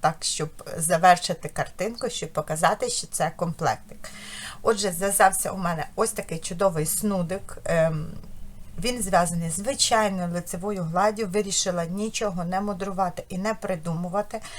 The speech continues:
Так як, е, і рукавички, і шапочка в'язалися лицевою гладдю, то я зв'язала снудик. Зробила я, е, підворотик,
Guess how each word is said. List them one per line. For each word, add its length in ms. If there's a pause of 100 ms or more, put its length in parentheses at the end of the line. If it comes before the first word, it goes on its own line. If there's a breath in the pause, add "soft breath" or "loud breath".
(520 loud breath)
Так 380
як, 340
е, 420
і 120
рукавички, 680
і 60
шапочка 540
в'язалися 640
лицевою 460
гладдю, 420 (100)
то 180
я 240
зв'язала 480
снудик. 480
Зробила 480
я, 400 (140)
е, 300 (100)
підворотик, 840